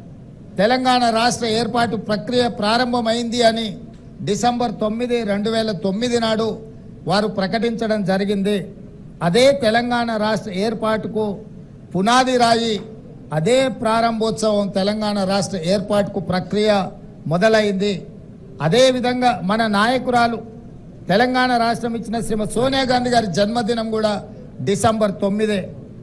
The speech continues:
కాబట్టి తెలంగాణ ప్రజలకు డిసెంబర్ తొమ్మిది ఒక పండగ రోజు. ఆ రోజు తెలంగాణ తల్లి విగ్రహాన్ని ప్రారంభించుకోవడం సముచితంగా ఉంటుంది అని సహచరులందరూ సూచన మేరకు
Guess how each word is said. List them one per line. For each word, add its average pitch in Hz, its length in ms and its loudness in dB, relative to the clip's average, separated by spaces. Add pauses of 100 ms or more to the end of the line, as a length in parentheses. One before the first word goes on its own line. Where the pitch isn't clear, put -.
(120)
కాబట్టి 214 300 2 (140)
తెలంగాణ 233 420 4 (140)
ప్రజలకు 262 480 2 (540)
డిసెంబర్ 262 460 2 (100)
తొమ్మిది 254 400 0 (600)
ఒక 214 120 0 (800)
పండగ 247 320 4 (140)
రోజు. 226 240 0 (920)
ఆ - 20 6 (100)
రోజు 254 220 2 (140)
తెలంగాణ 240 420 0 (120)
తల్లి 226 300 0
విగ్రహాన్ని 240 540 2
ప్రారంభించుకోవడం 226 840 0 (120)
సముచితంగా 226 600 -2 (140)
ఉంటుంది 254 460 0
అని 233 180 -2 (600)
సహచరులందరూ 226 880 2
సూచన 240 400 0
మేరకు 226 340 0